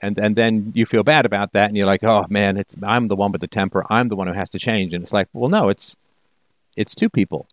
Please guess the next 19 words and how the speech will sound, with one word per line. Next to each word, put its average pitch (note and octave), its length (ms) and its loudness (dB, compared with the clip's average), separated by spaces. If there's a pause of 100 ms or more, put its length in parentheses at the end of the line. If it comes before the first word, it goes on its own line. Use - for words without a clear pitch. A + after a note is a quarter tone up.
right? F#2+ 160 -4
Two A2+ 140 0
people A2 260 -2
who G2+ 120 -2
need F#2 160 -2
to F#2+ 60 -10
come F2 200 -4
together. D#2+ 420 -4
And F2+ 160 -4
if F#2 220 -8
you F#2 180 -4
take F2 220 -4
fifty - 260 -6
percent F#2+ 320 -4
and D#2+ 100 -10
give G2 140 0
fifty - 300 -6
percent, F#2+ 420 -4
that's - 360 -4